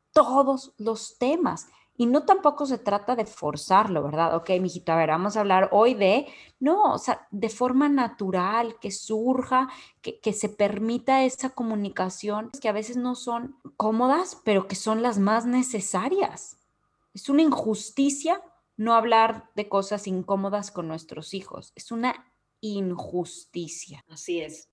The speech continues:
Speaker 2: Y yo creo que todo lo que están diciendo tiene que ver con que si en esa etapa es cuando tenemos los cambios más drásticos de transformación en el cuerpo,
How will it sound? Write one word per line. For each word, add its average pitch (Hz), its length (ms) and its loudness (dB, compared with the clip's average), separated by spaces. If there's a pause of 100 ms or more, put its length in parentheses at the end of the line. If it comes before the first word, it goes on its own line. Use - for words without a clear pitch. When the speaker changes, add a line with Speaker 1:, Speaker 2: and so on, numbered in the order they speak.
Speaker 2:
Y 226 160 -8
yo 240 120 2
creo 262 180 0
que 254 100 2
todo 254 300 0
lo 269 120 0
que 240 80 -4
están 233 320 0
diciendo 220 960 -2 (380)
tiene 220 340 2
que 226 160 2
ver 202 480 0
con 196 240 -4
que 196 140 -6
si 208 180 -6
en 220 140 0
esa 302 760 0 (300)
etapa 202 760 0 (500)
es 226 220 -4
cuando 214 760 -2
tenemos 220 400 0
los 240 180 -6
cambios 214 680 -2 (100)
más 226 720 0
drásticos 214 1040 -2 (100)
de 165 640 -4
transformación 180 840 -6
en 233 100 -2
el 202 160 -8
cuerpo, 170 640 -4